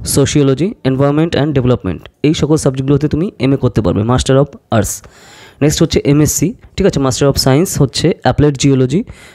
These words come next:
বায়োটেকনোলজি, কেমিস্ট্রি, ফিজিক্স, ইলেকট্রনিক্স, সায়েন্স, ম্যাথমেটিক্স, ইনস্ট্রুমেন্টেশন, ঠিক আছে? তো এই সাবজেক্টগুলোতে তুমি এমএসসি করতে পারবে। নেক্সট, এমটেক,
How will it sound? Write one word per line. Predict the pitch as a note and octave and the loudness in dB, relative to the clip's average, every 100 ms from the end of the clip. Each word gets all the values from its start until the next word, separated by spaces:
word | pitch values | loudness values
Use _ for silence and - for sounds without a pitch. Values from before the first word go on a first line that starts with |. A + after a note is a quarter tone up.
| _ A2+ | _ 0
বায়োটেকনোলজি, | C3+ E3 E3 C3+ B2 A#2+ D3+ A3 - - | 2 2 0 0 0 0 -2 -6 -6 -2
কেমিস্ট্রি, | C#3 D3 - C3 F3+ - - - | 0 0 -2 -4 -4 -8 -4 0
ফিজিক্স, | C#3 A#2+ C#3+ - - - | 2 2 0 0 -4 0
ইলেকট্রনিক্স, | D3 C#3 B2 B2 D#3+ - - - _ - | 0 2 0 0 -2 -4 -8 -20 _ -4
সায়েন্স, | C3+ B2 C#3+ - - B2+ | 0 0 0 -4 -6 -2
ম্যাথমেটিক্স, | B2 C#3+ C3 F3 - - _ _ _ - | 0 2 0 -2 -2 -10 _ _ _ 0
ইনস্ট্রুমেন্টেশন, | D3+ - C3+ A#2 F2+ - F2+ - - - - - - | 0 2 0 0 -2 -2 -6 -10 -16 -16 -20 -8 -2
ঠিক | - | 0
আছে? | F3 - | 0 0
তো | C#3+ D3+ | 0 0
এই | F3+ | 0
সাবজেক্টগুলোতে | D#3 D#3+ D3 D3+ D#3 | 0 0 0 0 0
তুমি | F#3+ C4 _ D3 | -2 -4 _ 0
এমএসসি | D3 - C#3 | 0 2 0
করতে | - G#2+ | 0 -2
পারবে। | E2+ - - - - - - - B2 | -4 -6 -14 -20 -20 -20 -16 -4 0
নেক্সট, | B2 - - - C#3+ | 0 -2 -10 -4 -2
এমটেক, | D3+ - D#3+ C3+ | -2 -2 -2 -2